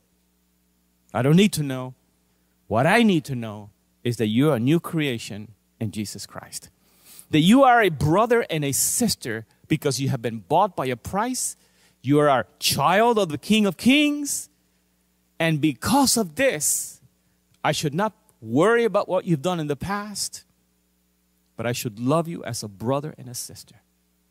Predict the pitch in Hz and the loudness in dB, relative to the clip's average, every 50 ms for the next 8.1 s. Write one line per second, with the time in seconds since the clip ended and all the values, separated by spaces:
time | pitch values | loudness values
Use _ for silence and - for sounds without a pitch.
0 | _ _ _ _ _ _ _ _ _ _ _ _ _ _ _ - 113 127 185 214 | _ _ _ _ _ _ _ _ _ _ _ _ _ _ _ -6 2 4 6 6
1 | 220 190 - - - 127 151 123 120 131 123 113 98 143 151 170 165 156 160 139 | 6 4 0 -2 -4 -6 -6 -4 -2 -4 -4 -2 -2 -2 -2 -2 -2 -2 -4 -4
2 | 135 151 135 131 135 123 - - 117 - 85 - _ _ _ _ _ _ _ _ | -4 -6 -6 -6 -8 -10 -10 -12 -12 -12 -14 -16 _ _ _ _ _ _ _ _
3 | _ _ _ _ _ _ _ _ _ _ _ _ _ _ _ _ _ _ _ _ | _ _ _ _ _ _ _ _ _ _ _ _ _ _ _ _ _ _ _ _
4 | - - 151 190 202 220 214 190 156 185 175 165 180 180 - - 127 - - 117 | 0 2 4 4 4 4 2 2 2 0 0 0 -2 -4 -6 -6 -6 -6 -6 -8
5 | 95 98 92 _ _ _ _ _ _ _ _ _ _ _ _ _ _ _ _ _ | -12 -12 -16 _ _ _ _ _ _ _ _ _ _ _ _ _ _ _ _ _
6 | _ _ _ _ - _ _ - 110 101 90 143 151 175 190 175 - 165 139 156 | _ _ _ _ -20 _ _ -10 -10 -6 0 2 4 4 4 2 0 -2 -4 -4
7 | 165 160 156 147 131 127 147 135 131 131 139 151 160 151 123 104 101 104 - - | -4 -4 -4 -4 -4 -4 -4 -4 -2 -2 -2 -2 -4 -4 -4 -6 -8 -8 -10 -14
8 | - | -20